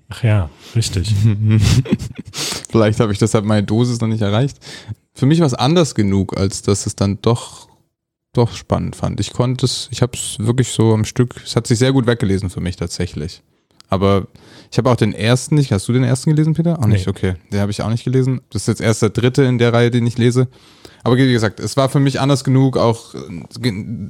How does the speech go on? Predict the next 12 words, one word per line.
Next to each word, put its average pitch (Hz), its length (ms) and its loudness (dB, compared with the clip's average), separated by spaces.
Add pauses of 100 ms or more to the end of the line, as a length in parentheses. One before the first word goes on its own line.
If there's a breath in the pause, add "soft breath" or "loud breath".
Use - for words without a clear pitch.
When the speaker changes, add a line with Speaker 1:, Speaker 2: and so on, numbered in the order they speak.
Speaker 2:
definitiv 139 480 2
nicht 139 160 2
ganz 123 180 2
so 135 80 0
lustig, 131 360 0
sehr 110 140 2
viel 101 140 -6
ernster. 123 540 -2 (800)
Das 113 240 -2
war 135 120 2
aber 131 220 4
tatsächlich 123 800 0